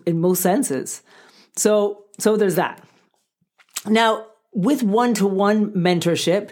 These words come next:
it's a different kind of thing. You know, the people that I work with one-to-one, some of them are making films, some of them are writing.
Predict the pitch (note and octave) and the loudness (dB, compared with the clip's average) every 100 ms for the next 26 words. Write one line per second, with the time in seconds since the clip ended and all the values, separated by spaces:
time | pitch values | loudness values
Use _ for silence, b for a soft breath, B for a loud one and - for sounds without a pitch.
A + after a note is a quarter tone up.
0 | B B B B - C#4 D#4 D#4 D#4+ F4 | B B B B -4 0 0 2 0 0
1 | C4 C#4+ B3 G#3 G#3+ D#3+ G#2+ - _ _ | 0 0 0 0 -2 -2 -6 -14 _ _
2 | G3+ F#3 G3+ G#3 G#3 G#3 - F3 G3 G3 | 0 2 4 2 0 -4 -12 -4 -2 0
3 | B3+ D#4 C4 A#3+ G#3 G#3+ G#3 G3 F3 F#3 | 0 0 2 2 2 0 0 -2 0 0
4 | F#3 F3 D#3+ D#3 G3 G3+ B B B B | 0 -2 -2 -2 -2 -6 B B B B
5 | - A#3 A#3+ A3 B3 A#3+ - G3+ F#3 F#3 | -2 0 0 0 0 0 0 0 2 2
6 | G3+ F#3+ F#3+ G3 G#3+ A3+ - - - G#3 | 0 0 0 0 0 -2 -4 -2 0 2
7 | G#3 D#3+ G3+ F#3 F#3 F3+ F3+ F3 E3+ E3 | 0 0 0 2 2 0 -2 0 2 2
8 | E3 E3 D#3+ D#3+ D#3+ D#3 E3 E3 E3 D#3+ | 2 2 2 0 0 -2 -2 0 0 0
9 | G#3 | -2